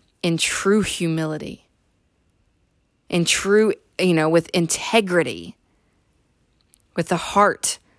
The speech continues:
after God, that will start to lead in ways we haven't seen. I pray that that does happen. But let's not lead our churches like businesses.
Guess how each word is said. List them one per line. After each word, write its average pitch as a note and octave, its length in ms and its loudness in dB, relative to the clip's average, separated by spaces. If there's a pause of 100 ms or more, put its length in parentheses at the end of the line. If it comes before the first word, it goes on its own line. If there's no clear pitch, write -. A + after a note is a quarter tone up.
(260)
after F3+ 340 -4
God, - 540 -8 (1200)
that - 140 -2
will E3+ 80 -4
start E3+ 280 0
to E3+ 120 -2
lead E3 260 0
in D#3+ 120 0
ways D#3+ 280 -4
we E3+ 80 -2
haven't E3+ 420 -4
seen. E3+ 520 -4 (960)
I F3+ 120 -2
pray E3+ 280 0
that - 160 -10
that E3 180 -4
does F3 260 -2
happen. - 520 -6 (840)
But D#3+ 100 -4
let's F3 320 2
not F#3 280 2
lead E3 200 0
our D#3+ 120 2
churches D#3+ 500 -4
like E3 220 -8
businesses. E3 880 -2